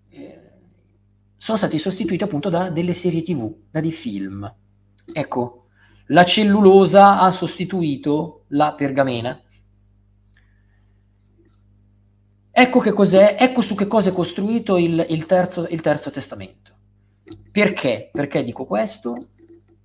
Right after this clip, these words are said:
Perché il cinema, abbiamo visto, è un, è uno specchio magico,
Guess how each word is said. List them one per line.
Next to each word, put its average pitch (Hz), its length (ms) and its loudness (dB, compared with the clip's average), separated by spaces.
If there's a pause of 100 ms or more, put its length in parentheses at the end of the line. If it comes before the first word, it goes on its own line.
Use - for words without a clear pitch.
(340)
Perché 220 520 2
il 208 220 -2
cinema, 208 480 0
abbiamo 175 260 2
visto, 175 460 -2
è 156 240 2
un, 151 420 -2
è 156 100 -6
uno 156 180 -2
specchio 165 480 -4
magico, 113 720 -6